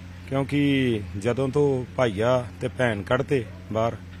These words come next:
ਤੇ ਉਹ ਵਿਚਾਰਾ ਹੁਣ ਉਹ ਵਿਕਰਮ ਜੀ ਡਰਿਆ ਫਿਰਦਾ, ਉਹਨੂੰ ਇਹ ਕਿਤੇ ਮੈਨੂੰ ਨਾ ਬਾਹਰ ਕੱਢ ਦੇਣ। ਪਰ ਉਹਨੇ ਟਿਕਟ ਮੰਗੀ ਸੀ ਖਡੂਰ ਸਾਹਿਬ ਤੋਂ, ਉਹਨੂੰ ਤਾਂ ਉਦੋਂ ਹੀ ਕਹਿਤਾ ਸੀ ਕਿ ਚੁੱਪ ਕਰ ਜਾ,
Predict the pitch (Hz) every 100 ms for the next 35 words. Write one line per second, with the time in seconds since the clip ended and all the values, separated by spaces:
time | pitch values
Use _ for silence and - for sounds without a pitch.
0 | - - - - - 135 127 127 123 120
1 | 120 123 104 101 120 123 127 113 110 107
2 | 113 110 120 120 117 113 110 104 101 101
3 | 123 120 113 113 117 113 117 117 131 135
4 | 123 110 120 123 110 127 139 - 113 107
5 | 120 107 139 156 156 135 117 127 123 113
6 | 123 123 110 - 90 101 98 90